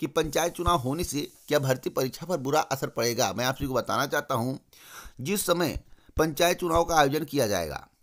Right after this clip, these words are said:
अप्रैल में या मई में, वैसे तो अप्रैल में संभव आज के समाचार पत्रों में बताया गया है। तो अप्रैल माह में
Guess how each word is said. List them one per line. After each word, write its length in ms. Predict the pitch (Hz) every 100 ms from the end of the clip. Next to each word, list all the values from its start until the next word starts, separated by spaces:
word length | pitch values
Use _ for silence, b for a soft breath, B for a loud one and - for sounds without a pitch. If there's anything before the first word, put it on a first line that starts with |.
| -
अप्रैल 420 | 107 - 110 127 123
में 240 | 117 - -
या 200 | 131 143
मई 240 | 127 113 90
में, 160 | 73 -
वैसे 240 | - 135 -
तो 100 | 143
अप्रैल 420 | 143 127 143 151
में 220 | 131 139 - - - - -
संभव 520 | - 151 147 147 185 - _ -
आज 200 | 135 139
के 100 | 147
समाचार 380 | 131 127 123 113
पत्रों 300 | - - 147
में 100 | 147
बताया 280 | 113 95 87
गया 200 | 78 76
है। 180 | - - - _ B B B B B
तो 60 | 185
अप्रैल 440 | 160 170 180 220
माह 160 | 220 180
में 180 | 156